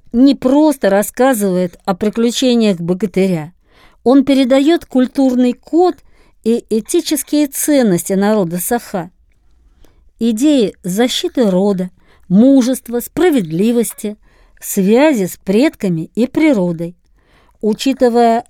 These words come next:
ваш интерес к книгам и их содержанию, стоит отметить, что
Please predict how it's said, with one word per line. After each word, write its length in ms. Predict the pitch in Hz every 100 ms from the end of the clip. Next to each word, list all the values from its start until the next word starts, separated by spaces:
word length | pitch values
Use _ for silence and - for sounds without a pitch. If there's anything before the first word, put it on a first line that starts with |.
| -
ваш 380 | 190 240 240
интерес 640 | 254 254 - 294 269 170 -
к 140 | -
книгам 540 | 208 233 285 180 170 -
и 180 | 208 220
их 100 | 185
содержанию, 800 | - 160 175 175 285 339 185 - _ _ _ _
стоит 440 | - - 302 294
отметить, 680 | 311 320 302 269 214 - -
что 360 | - - 214